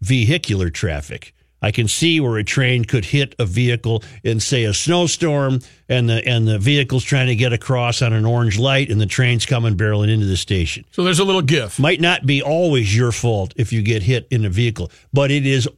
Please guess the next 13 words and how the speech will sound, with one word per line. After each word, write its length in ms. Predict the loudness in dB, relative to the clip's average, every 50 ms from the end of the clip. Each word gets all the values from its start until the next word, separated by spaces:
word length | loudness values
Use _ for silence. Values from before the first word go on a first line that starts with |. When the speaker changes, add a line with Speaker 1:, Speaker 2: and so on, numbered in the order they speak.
| _ _ -2
Speaker 1:
always, 840 | 0 2 2 2 2 2 0 -2 -4 -8 -8 -10 -10 -10 -12 -16 _ _ _ _ _ _ _ _ _ _ _ _ _ _ _ _ _ _ _ _ _ -2
always 840 | 0 2 2 2 2 0 0 -2 -4 -6 -10 -12 -12 -14 -16 -12 -8
Speaker 2:
Every 160 | -6 -4 -4 -6
time. 240 | -8 -10 -16 -18 -20 _ _ 0
Speaker 1:
your 220 | 0 2 2 2
fault 480 | 0 -2 -2 -2 -2 -2 -4 -8 -12 -16 _ _ _ _ _ _
if 120 | -4 -2 0
you 100 | 0 0
get 160 | 0 0 2
hit 200 | 0 0 0 -2
by 100 | -2 -2
a 80 | 0 0
pedestrian. 640 | 0 -2 0 0 0 0 -2 -2 -2 -2 -2 -2